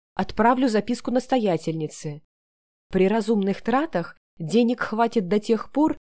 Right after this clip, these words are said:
пока от Конда не поступит сообщение, что делать дальше. Не знаю, хорош ли был придуманный мною план,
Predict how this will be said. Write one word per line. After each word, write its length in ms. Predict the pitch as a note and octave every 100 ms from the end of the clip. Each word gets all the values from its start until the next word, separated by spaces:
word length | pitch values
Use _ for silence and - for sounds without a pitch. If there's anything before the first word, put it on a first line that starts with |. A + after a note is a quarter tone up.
| _
пока 280 | F#3 F#3 A3
от 260 | - G#3 -
Конда 400 | A#3 C#4+ B3 G3+
не 140 | G3
поступит 520 | G3+ G3 - C4 A3
сообщение, 840 | - G#3 G3 - - C#4 C#4 A3 E3+
что 360 | - - G3
делать 440 | G#3+ G3+ A#3 A#3+ F#3+
дальше. 680 | F3 D#3 D3 - - - - _ _ _ _ _
Не 180 | F3+ G3+
знаю, 480 | G3+ G3 E3+ D3+ D3 _
хорош 480 | - G#3+ F#3 A#3+ -
ли 100 | G#3
был 220 | F3+ F3+
придуманный 580 | F3 G3+ F3 F#3+ E3+ F3
мною 320 | F3 E3+ E3
план, 380 | E3 G#3+ B3+ C4